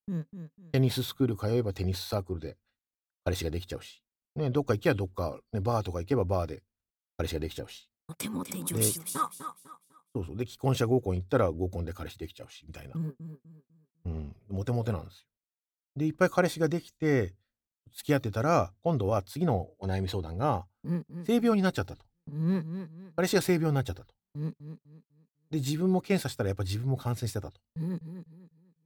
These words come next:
Speaker 2: そう。で、何人かの彼氏には伝えて、もう会わないっていう人には連絡してないと。
Speaker 1: うんうんうんうん。
Speaker 2: うん。で、今後どうしようか、みたいな。で、旦那とも関係持っちゃってるから、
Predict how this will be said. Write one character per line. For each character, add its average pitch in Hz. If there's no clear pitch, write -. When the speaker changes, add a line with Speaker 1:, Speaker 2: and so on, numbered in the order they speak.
Speaker 2:
そ 92
う。 117
で、 165
何 190
人 156
か 120
の 110
彼 104
氏 113
に 117
は 95
伝 95
え 90
て、 104
も 160
う 113
会 131
わ 160
な 135
い -
っ 98
て -
い 90
う -
人 139
に 160
は 101
連 87
絡 87
し -
て 98
な 95
い 85
と。 -
Speaker 1:
う 156
ん -
う 170
ん 160
う 156
ん 165
う 87
ん。 82
Speaker 2:
う 73
ん。 -
で、 101
今 95
後 92
ど 104
う 98
し -
よ 87
う -
か、 -
み 95
た 85
い 73
な。 69
で、 117
旦 165
那 180
と 190
も 135
関 123
係 104
持 123
っ 139
ち -
ゃ 101
っ -
て 85
る 73
か 76
ら、 82